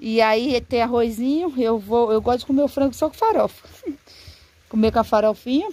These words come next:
E é isso. Almoçar aqui.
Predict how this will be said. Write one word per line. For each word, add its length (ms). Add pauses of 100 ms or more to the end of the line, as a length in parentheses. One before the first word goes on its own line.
(920)
E 160
é 140
isso. 300 (1120)
Almoçar 560
aqui. 420